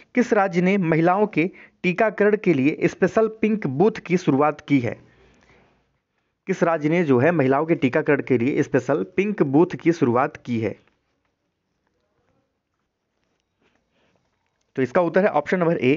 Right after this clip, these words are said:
उत्तर प्रदेश। किसने शुरू किया है? उत्तर प्रदेश की सरकार ने महिलाओं के टीकाकरण के लिए स्पेशल पिंक बूथ की शुरुआत की है। ऑप्शन नंबर ए यहाँ पे सही हो जाएगा। चलिए नेक्स्ट क्वेश्चन है, निम्नलिखित में से किस राज्य में देश की पहली इलेक्ट्रिक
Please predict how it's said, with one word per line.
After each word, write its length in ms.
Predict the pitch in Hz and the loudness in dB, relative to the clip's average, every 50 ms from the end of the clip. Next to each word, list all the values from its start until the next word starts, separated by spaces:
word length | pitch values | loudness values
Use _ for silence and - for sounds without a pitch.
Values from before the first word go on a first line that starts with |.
| 233 - - | 0 0 -2
उत्तर 260 | 143 - - 156 127 | -2 0 0 -2 -2
प्रदेश। 400 | 117 113 101 104 101 101 - - - _ - | -2 -2 -2 -2 -2 -4 -6 -12 -16 _ -6
किसने 220 | 151 143 180 190 | -4 0 0 0
शुरू 160 | 180 - 185 | 2 2 2
किया 160 | 175 175 185 175 | 2 2 0 0
है? 160 | 175 220 294 - - - - _ | 0 -2 -4 -6 -12 -20 -8 _
उत्तर 240 | 151 156 - 214 196 | -4 -2 0 0 -2
प्रदेश 300 | 185 175 143 156 160 160 | -2 -2 0 -2 -2 -2
की 180 | - 175 175 185 185 - - _ _ - | 0 0 0 0 -2 -6 -18 _ _ -4
सरकार 340 | 151 135 117 143 143 151 151 | -4 -2 0 -2 -2 -2 -2
ने 180 | 160 160 180 254 - - - _ _ 139 | -2 -4 -4 -4 -8 -18 -20 _ _ -4
महिलाओं 280 | 135 143 156 170 190 | -2 0 0 0 0
के 120 | 175 185 180 | 0 -2 -2
टीकाकरण 480 | 180 - 127 127 151 143 135 135 127 123 | 0 -2 -2 0 0 0 0 0 -2 -2
के 160 | 117 123 117 | -2 -2 0
लिए 220 | 117 143 170 175 | 0 0 0 -2
स्पेशल 340 | - - - 139 - 180 170 160 - | -2 -2 -4 -2 -2 -2 -4 -4 -4
पिंक 220 | - 160 151 - | -6 -4 -4 -4
बूथ 240 | 127 120 135 139 139 - | -2 0 0 0 0 -2
की 80 | - 143 | -4 -6
शुरुआत 420 | - - 117 107 113 123 - - - - - - - - _ _ _ - | -4 -2 -2 -2 -2 -2 -4 -6 -10 -20 -20 -20 -20 -20 _ _ _ -2
की 120 | 190 156 | 0 0
है। 180 | 120 110 - - - _ _ - | 0 0 -2 -4 -8 _ _ -4
ऑप्शन 240 | 135 151 - - 202 | -4 -2 -2 -2 -2
नंबर 220 | 165 131 131 156 - - | -2 -2 -4 -4 -4 -2
ए 100 | 139 143 | 0 0
यहाँ 220 | 131 113 110 104 - | 0 0 -2 -2 -2
पे 140 | - 208 240 240 - | -2 -2 -2 -4 -4
सही 260 | - - 170 147 127 | -4 -2 0 0 2
हो 140 | 120 113 104 | 2 2 2
जाएगा। 340 | 101 95 95 95 101 - - _ _ _ - - _ _ _ _ - | 2 2 0 -2 -4 -6 -10 _ _ _ -20 -20 _ _ _ _ -4
चलिए 340 | 202 190 143 113 101 - - - - | -2 -2 0 0 -2 -4 -6 -6 -6
नेक्स्ट 200 | 120 151 - - | -4 -4 -2 0
क्वेश्चन 280 | 226 196 - 190 180 | -2 0 0 0 0
है, 180 | 180 190 220 240 - - - - - - | 0 0 -2 -4 -6 -14 -20 -20 -8 -4
निम्नलिखित 380 | 131 156 180 208 202 254 240 220 | -2 0 0 0 0 0 0 0
में 80 | 196 180 | 0 0
से 160 | - 202 196 | 0 -2 -2
किस 260 | - - 226 - - | -2 -2 -2 0 0
राज्य 320 | 170 147 156 165 156 170 | 0 0 0 -2 -2 -2
में 200 | 165 147 131 160 180 - _ _ _ _ _ - | 0 0 -2 -4 -6 -10 _ _ _ _ _ -16
देश 360 | 117 104 135 190 226 226 - | -6 -2 0 0 0 0 -4
की 140 | - - 208 190 - - | -4 -4 -4 -4 -2 -2
पहली 280 | 180 180 202 208 202 165 - - - | 0 0 2 2 2 0 0 0 2
इलेक्ट्रिक 460 | 151 180 185 - - - 208 208 | 2 2 2 0 -2 -2 -2 -2